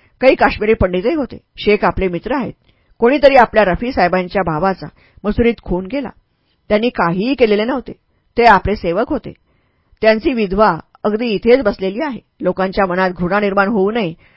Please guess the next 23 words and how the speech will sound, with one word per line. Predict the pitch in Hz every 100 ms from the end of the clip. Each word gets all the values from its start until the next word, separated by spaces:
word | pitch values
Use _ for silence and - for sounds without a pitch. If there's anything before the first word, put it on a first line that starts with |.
| _ -
म्हणून | 240 294
मी | 247 233
ती | 220
दुःखद | 175 - 240
गोष्ट | 208 202
इथे | 208 190
सांगत | 196 170 160 208
नाही. | 254 202 -
माझ्या | 180 175 196
अंतःकरणात | 180 160 190 202 208 170 - _ _
अनेक | - 208 269 233
गोष्टी | 262 294
आहेत. | 247 170 -
मी | 202
तुम्हाला | 202 202 202
सार | - 185 208
सांगेन. | - 247 247 208 _ _ _ _ -
मला | 208 226
फार | - 185 226
थोड्या | 285 226
गोष्टी | 208 - 226
माहीत | 294 208
आहेत, | 277 214